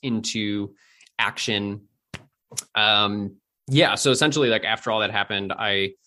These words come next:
<laughs> took, like, made a, a list in Ex-, in Excel or, uh, Google Sheets of the people that I reached out the jobs that I wanted to apply for, 'cause I kinda wanted to do it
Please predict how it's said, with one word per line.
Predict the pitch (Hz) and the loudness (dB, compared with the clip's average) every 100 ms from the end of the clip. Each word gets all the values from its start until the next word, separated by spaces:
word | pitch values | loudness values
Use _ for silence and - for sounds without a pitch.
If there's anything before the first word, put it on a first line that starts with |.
| _ _ | _ _
<laughs> | _ - 175 139 | _ -4 -4 -4
took, | 139 147 139 | -2 0 2
like, | 139 135 | 0 4
made | 131 139 135 | 4 4 2
a, | 135 120 117 | 2 2 2
a | |
list | 120 113 120 - - - | 0 -2 -2 -4 -10 -6
in | 113 | -4
Ex-, | 98 - - - - | -4 -4 -4 -6 -4
in | |
Excel | 110 - 117 107 101 | -2 0 2 4 4
or, | 101 101 98 - | 4 2 -2 -4
uh, | 110 90 98 117 | -4 -6 -8 0
Google | 120 113 | 2 2
Sheets | - 113 104 - - | 0 -2 -2 -4 -4
of | 120 110 104 95 - _ _ _ _ _ | -2 0 0 -2 -14 _ _ _ _ _
the | 131 | 0
people | 135 131 | 4 6
that | 123 | 6
I | |
reached | 123 120 - | 4 2 2
out | 110 107 - 139 - _ _ | 2 2 -2 -14 -20 _ _
the | - | -6
jobs | 104 110 113 104 | 0 2 2 2
that | 113 107 | 2 4
I | 104 104 104 - | 4 2 0 -8
wanted | - 117 110 | -4 -2 0
to | 104 107 | 0 -2
apply | 101 104 101 | 0 0 0
for, | 101 110 104 104 101 - | -2 -2 2 2 0 -6
'cause | - | -6
I | 110 | -4
kinda | 117 117 | 0 0
wanted | 110 104 98 | 0 0 -4
to | 117 110 107 104 104 _ _ _ _ _ | -2 0 0 -4 -8 _ _ _ _ _
do | - 107 | -2 2
it | 104 | 2